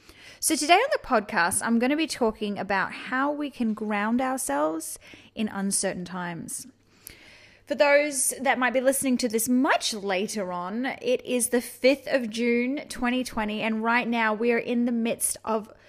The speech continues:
the time of coronavirus and the Black Lives Matter protests, and there is a serious unrest in the whole world at the moment. And Australia has supposedly just gone into the recession, and there's just so much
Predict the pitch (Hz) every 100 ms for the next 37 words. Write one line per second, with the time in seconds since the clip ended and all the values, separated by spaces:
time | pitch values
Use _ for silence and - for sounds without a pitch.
0 | - - 214 - 220 202 - 202 202 240
1 | 262 262 277 294 - - - 320 _ _
2 | _ _ _ - - 220 196 185 214 226
3 | 233 220 226 226 214 - 226 226 226 220
4 | - - 214 220 294 294 247 - - -
5 | 311 381 339 240 180 - - - - -
6 | - - _ 247 254 240 202 196 170 -
7 | - - - 196 190 175 - - 247 240
8 | 214 185 180 185 190 180 180 - - _
9 | _ _ - - - - 240 254 - -
10 | 262 285 320 311 311 - 247 214 226 -
11 | 247 247 233 214 - 208 196 190 156 170
12 | - 285 311 - 311 285 277 269 269 226
13 | 214 220 - 277 - 233 226 233 262 254